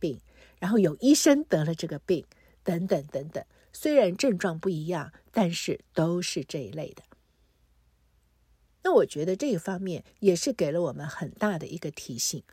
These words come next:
在我们的社会当中，因为这个压力越来越大，或者很多的问题的发生，所以这方面的病患也有可能越来越多。我们需要培养一种正确的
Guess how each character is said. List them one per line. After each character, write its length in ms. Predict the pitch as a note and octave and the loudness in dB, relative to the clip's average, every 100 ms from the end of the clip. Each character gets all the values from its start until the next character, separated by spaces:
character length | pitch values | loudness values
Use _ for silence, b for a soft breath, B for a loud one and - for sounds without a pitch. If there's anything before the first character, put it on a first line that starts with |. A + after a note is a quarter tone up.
| b b b b - | b b b b 0
在 140 | A3 | 2
我 60 | F#3 | 2
们 100 | F3 | -2
的 80 | |
社 180 | F#3 G#3 | -2 -2
会 160 | F#3+ E3+ | -2 -2
当 220 | F#3 G3 | -4 -4
中， 340 | G3 G3 G3 | -2 -2 -2
因 180 | F#3+ G3+ | -4 -4
为 360 | F#3 E3+ D#3+ D#3+ | -2 0 -2 -6
这 80 | E3+ | -6
个 140 | D3+ | -4
压 220 | E3 F#3+ | -2 -2
力 260 | G3+ E3+ D#3 | -2 -4 -4
越 140 | F3+ E3 | -2 -2
来 160 | C#3 | -2
越 220 | E3 F#3 | -4 -4
大， 340 | E3+ A#3 F#3+ A2 | -4 -2 -2 -4
或 160 | G3+ | -8
者 100 | F3 | -8
很 160 | E3 D#3 | -8 -8
多 160 | E3 G3 | -8 -4
的 120 | G3+ | -2
问 260 | A#3+ A3+ | -2 -4
题 160 | E3 - | -6 -12
的 100 | E3+ | -12
发 240 | - F#3+ | -8 -6
生， 300 | G#3 A3 A3 A#3 B B | -6 -4 -6 -6 B B
所 140 | - C#4 | 0 2
以 120 | A#3+ | 2
这 340 | - D#4 A#3 | 2 2 2
方 240 | F#3 G#3+ G3+ | 2 -2 -2
面 220 | G#3+ F3 | -2 -4
的 400 | D#3+ B2 A2 - _ _ _ _ _ _ _ _ _ _ _ _ - | -6 -8 -10 -14 _ _ _ _ _ _ _ _ _ _ _ _ 4
病 180 | A#3 | 4
患 240 | E3+ G3+ - _ _ _ - | 2 -4 -6 _ _ _ 0
也 120 | B3 | 2
有 120 | B4 | 2
可 160 | - F3 | 0 -2
能 180 | D3 E3 | -2 -4
越 160 | F3 | -4
来 160 | D#3 D3 | -4 -6
越 200 | E3+ C3+ | -8 -8
多。 280 | - D3 - _ _ _ b b - | -6 -6 -6 _ _ _ b b -2
我 100 | F3+ | 0
们 80 | G3+ | 0
需 160 | - | 0
要 160 | A#3 G3+ | 0 0
培 220 | - E3+ | -4 -4
养 180 | F#3+ D#3+ | -4 -4
一 80 | F3 | -6
种 220 | D#3+ C3+ | -8 0
正 260 | C4 A3 | 2 2
确 280 | F3 - F#3 | -2 -4 -4
的 380 | D#3+ C#3+ B2 A1 | -4 -8 -8 -10